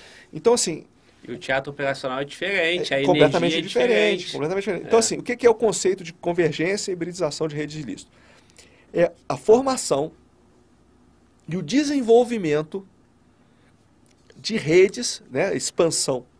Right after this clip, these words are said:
Speaker 1: de redes de ilícitos que envolvem atores estatais e não estatais, atores estatais e não estatais, partícipes em atividades lícitas,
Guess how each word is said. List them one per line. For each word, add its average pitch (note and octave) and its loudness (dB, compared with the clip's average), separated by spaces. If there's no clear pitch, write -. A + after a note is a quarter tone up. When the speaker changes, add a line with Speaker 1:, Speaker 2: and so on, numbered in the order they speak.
Speaker 1:
de F#3+ -4
redes F#3 4
de E3 -8
ilícitos - -10
que - -6
envolvem D3+ 6
atores D3+ 0
estatais F#3+ -2
e F#3 2
não E3+ 2
estatais, D3+ 0
atores C#3 -2
estatais - -4
e E3 -2
não C#3+ 2
estatais, D3+ -4
partícipes G#3+ 2
em F3 0
atividades D#3+ 2
lícitas, A3 -4